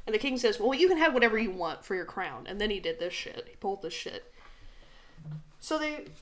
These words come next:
fucking pull him in there. He's kicking the shit out of him, and he's like, "What do you want? Like, I don't fucking understand why you would do this. She's a girl."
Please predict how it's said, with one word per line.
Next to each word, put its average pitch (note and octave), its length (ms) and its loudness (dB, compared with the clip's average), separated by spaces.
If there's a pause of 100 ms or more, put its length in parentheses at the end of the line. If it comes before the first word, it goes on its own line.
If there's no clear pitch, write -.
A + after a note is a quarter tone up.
fucking C#4+ 320 4
pull F4+ 240 6
him D#4+ 120 4
in C#4 140 -2
there. B3 500 2 (160)
He's - 220 -6
kicking D#4 300 -2
the C4+ 80 0
shit B3 240 2
out A#3+ 120 6
of A3+ 80 2
him, A3 140 0
and G#3+ 80 -2
he's G3+ 140 -2
like, - 160 -6
"What G4 100 6
do G4+ 80 8
you F4 140 8
want? D4+ 240 0
Like, C#4 120 0
I G4 60 8
don't F#4 160 0
fucking E4+ 260 -2
understand D4+ 440 -2
why C#4 120 -4
you C4+ 100 -6
would C#4 100 -6
do D#4+ 120 4
this. B3 160 2
She's E4+ 180 0
a E4+ 40 -2
girl." E4+ 540 0